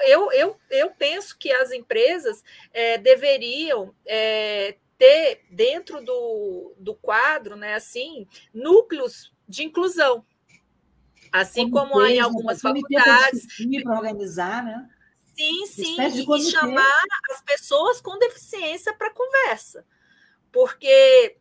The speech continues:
Speaker 1: digamos que uma empresa faça um núcleo de inclusão e, e não tem nenhuma pessoa com deficiência ali pra, pra ser, pra ser consultada. E vai continuar na mesma.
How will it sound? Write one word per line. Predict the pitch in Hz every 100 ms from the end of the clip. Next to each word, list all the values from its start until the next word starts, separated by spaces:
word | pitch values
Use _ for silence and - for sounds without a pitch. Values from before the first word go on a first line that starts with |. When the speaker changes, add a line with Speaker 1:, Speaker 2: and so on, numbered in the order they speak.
| _ _ -
Speaker 1:
digamos | 208 262 269 330 370
que | -
uma | 339
empresa | 339 302 311 330
faça | 339 311 311 - 294
um | 285
núcleo | 277 285 285
de | 277
inclusão | 269 277 240 277 359
e, | 381 370 330
e | 339
não | 349
tem | 349 311
nenhuma | 330 440
pessoa | 453 415 392 339
com | 320
deficiência | 311 - - 269 277 285
ali | 254 233 208 _ _ _ _ _
pra, | 240 220
pra | - 233
ser, | 233 247 226
pra | - 247
ser | - 247
consultada. | 247 247 254 - 214 185 165 156 _ _ _ _ _ _ _ - _ _ _ -
E | 214 -
vai | 220 285
continuar | 339 339 381 359 370
na | 427
mesma. | 508 330 214 190 175